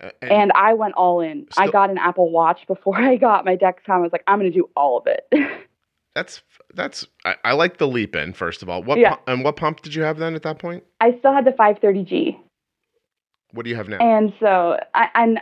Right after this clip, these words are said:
Speaker 2: I actually am still in warranty with that pump. Um, but
Speaker 1: Mm-hmm.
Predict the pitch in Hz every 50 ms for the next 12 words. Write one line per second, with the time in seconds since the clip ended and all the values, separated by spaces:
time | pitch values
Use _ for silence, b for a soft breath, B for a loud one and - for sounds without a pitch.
0 | - 220 220 214 214 214 - 202 214 208 - - - 214 208 202 190 190 190 175
1 | - _ _ - 220 220 208 190 - _ - 226 208 196 190 185 190 214 240 247
2 | 240 226 190 - 196 175 175 - - - - - 185 - - - - - - -
3 | 202 196 185 180 175 175 175 - - _ _ _ _ - 185 208 202 185 180 175
4 | - 101 101 113 113 107 107 117 143